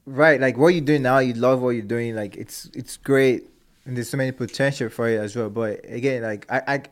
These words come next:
honestly, I can't, it's, it's, it's, it's really up to you. Like, y-, you know, like, do you think, what, what do you think, you, what would think, what do you think your outcome would have been if you stayed playing soccer?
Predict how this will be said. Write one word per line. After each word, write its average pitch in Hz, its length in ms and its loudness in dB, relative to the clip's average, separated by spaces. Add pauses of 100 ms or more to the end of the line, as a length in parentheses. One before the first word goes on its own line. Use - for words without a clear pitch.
(120)
honestly, 170 340 2
I 135 100 6
can't, 147 420 0 (920)
it's, 156 160 -4
it's, 170 160 -2
it's, - 500 -8
it's 143 180 -2
really 170 240 4
up 139 260 2
to 120 80 -12
you. 120 200 -6
Like, 98 420 -14
y-, 113 160 -18
you 131 160 -8
know, 151 280 -4 (280)
like, 131 160 -2
do 127 100 -4
you 160 120 4
think, 156 440 -2 (400)
what, 143 380 2
what 156 140 2
do 156 60 2
you 147 60 2
think, 147 280 -4 (480)
you, 131 220 -6
what 156 280 6
would 175 140 2
think, 170 220 -4
what 156 120 4
do 202 60 2
you 190 60 -4
think 185 160 -2
your 147 140 2
outcome 139 480 0
would 120 120 -6
have 107 180 -6
been 127 220 -4
if 110 180 -14
you 113 80 -10
stayed 127 440 -6
playing 113 220 -10
soccer? - 460 -8